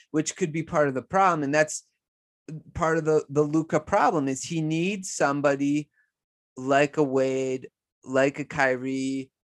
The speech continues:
Um, he needs to be, he, he needs to kinda be a little bit more Steph-ish, where he's willing to move off the ball and catch and shoot. He's gotta develop that game before it gets too late, where he's having a hard time developing that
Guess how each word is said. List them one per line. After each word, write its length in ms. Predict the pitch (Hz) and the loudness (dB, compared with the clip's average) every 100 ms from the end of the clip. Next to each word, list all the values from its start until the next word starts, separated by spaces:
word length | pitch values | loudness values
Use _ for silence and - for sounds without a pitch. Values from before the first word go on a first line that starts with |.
| _ _ _ _ | _ _ _ _
Um, 300 | 120 107 101 _ - | -8 -6 -8 _ -14
he 240 | 156 196 | -4 0
needs 340 | 196 196 190 | 0 0 -2
to 100 | - | 2
be, 560 | 175 180 170 165 156 151 _ _ _ _ _ | 2 2 2 4 4 2 _ _ _ _ _
he, 180 | 139 170 180 | -12 -8 -4
he 160 | 214 | 0
needs 240 | 220 262 320 | 2 2 0
to 80 | |
kinda 240 | 311 254 247 | 2 2 2
be 140 | 226 | 2
a 60 | 190 | 2
little 220 | 165 202 | 4 4
bit 220 | 196 - | 2 0
more 180 | 160 156 | -2 -2
Steph-ish, 720 | - - 160 214 123 117 - | -4 0 0 0 -2 -4 -4
where 120 | 135 | -6
he's 280 | 139 175 147 | -4 -6 -6
willing 380 | 131 170 170 160 | -2 -2 -2 -4
to 120 | 147 | -4
move 260 | 139 151 147 | -2 0 2
off 260 | 131 143 | 0 0
the 80 | 131 | -4
ball 340 | 117 139 139 123 | 0 4 4 2
and 180 | 117 | -4
catch 300 | - 127 123 | -2 -2 -2
and 80 | 107 | -10
shoot. 340 | - 190 160 - | -6 -2 -2 -4
He's 220 | 135 143 | -8 -4
gotta 260 | - 190 180 | 2 2 2
develop 480 | 147 131 151 139 - | -2 4 4 4 0
that 200 | 127 - | -4 -2
game 220 | 160 170 | -4 -2
before 380 | 127 - 143 127 | -6 -4 -2 -2
it 120 | - | -4
gets 220 | 139 - | -8 -10
too 180 | - 135 | -8 -2
late, 240 | 139 135 | 0 0
where 240 | 127 127 123 - - _ | -2 -4 -4 -8 -8 _
he's 220 | 139 135 | -6 0
having 320 | 151 143 135 | 2 2 0
a 40 | |
hard 280 | 127 147 135 | 0 2 2
time 260 | 147 143 127 | 0 0 0
developing 680 | 123 135 147 156 151 131 | -4 2 4 2 0 -4
that 180 | 123 101 | -4 -6